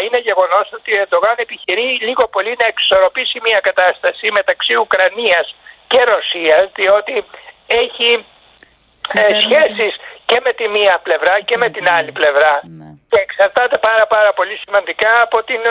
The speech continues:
Speaker 1: Ρωσία σε ζητήματα οικονομίας, σε ζητήματα ενέργειας, πυρηνικό εργοστάσιο κτλ.
Speaker 2: Μμμ,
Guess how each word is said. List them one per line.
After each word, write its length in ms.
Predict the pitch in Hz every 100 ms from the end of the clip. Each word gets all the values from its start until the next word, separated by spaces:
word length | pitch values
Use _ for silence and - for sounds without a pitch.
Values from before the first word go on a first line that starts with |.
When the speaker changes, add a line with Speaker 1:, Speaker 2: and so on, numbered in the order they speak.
| 226
Speaker 1:
Ρωσία 440 | 214 233 214 160 165 -
σε 100 | - - 269 - _ _ 180
ζητήματα 440 | 170 226 226 214 190
οικονομίας, 640 | 175 175 151 190 233 226
σε 100 | - 233
ζητήματα 380 | 180 208 202 190 165
ενέργειας, 460 | 156 196 208 208 196 -
πυρηνικό 400 | 185 180 165 196 202
εργοστάσιο 640 | 180 160 202 208 - 202 190
κτλ. 260 | 202 196 185
Speaker 2:
Μμμ, 140 | 185